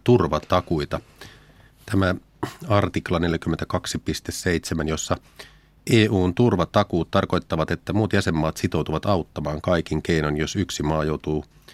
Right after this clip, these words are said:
hyökkäyksen kohteeksi. Noin kaksi tuntia sitten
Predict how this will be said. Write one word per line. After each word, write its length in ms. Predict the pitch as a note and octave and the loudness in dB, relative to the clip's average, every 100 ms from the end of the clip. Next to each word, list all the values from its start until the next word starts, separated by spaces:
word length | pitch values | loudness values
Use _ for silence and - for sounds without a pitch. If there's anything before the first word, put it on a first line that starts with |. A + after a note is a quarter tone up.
| _ - | _ 2
hyökkäyksen 640 | F#2 D#2 - F2 - D#2+ | 2 2 -2 -4 -2 -2
kohteeksi. 640 | F2+ F#2 - F#2 F2 - F#2 - - - - - - _ _ _ | 0 0 0 -4 -2 -4 -6 -10 -20 -20 -20 -20 -20 _ _ _
Noin 400 | B2+ E3 D#3+ D3+ | 2 4 4 4
kaksi 260 | C3+ A#2+ G2+ | 2 0 2
tuntia 280 | F2 E2+ E2 | 2 4 2
sitten 400 | F2 - F2+ | 2 2 2